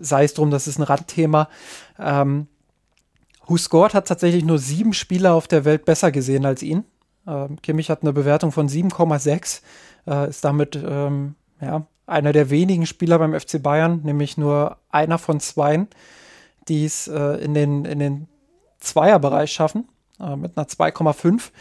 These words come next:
auf meiner Skala. Ähm, das ist schon ziemlich stark und zeigt, glaub ich, auch nochmal, dass wir natürlich extrem hohe Ansprüche an ihn haben und er natürlich auch an sich selbst und der F C Bayern auch an ihn, ganz klar.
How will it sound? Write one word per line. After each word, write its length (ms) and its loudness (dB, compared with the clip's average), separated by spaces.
auf 160 -8
meiner 240 4
Skala. 500 2
Ähm, 640 0
das 140 -4
ist 140 -6
schon 420 2
ziemlich 300 -4
stark 280 0
und 120 -2
zeigt, 320 -2
glaub 160 2
ich, 100 -6
auch 160 -2
nochmal, 420 2
dass 220 -4
wir 140 4
natürlich 400 2
extrem 420 2
hohe 240 4
Ansprüche 420 -4
an 140 -4
ihn 140 -6
haben 260 -8
und 160 -6
er 140 4
natürlich 340 4
auch 140 4
an 80 2
sich 160 -8
selbst 360 6
und 120 -2
der 60 2
F 100 -6
C 120 -4
Bayern 320 0
auch 140 0
an 140 -2
ihn, 240 -4
ganz 240 -6
klar. 360 2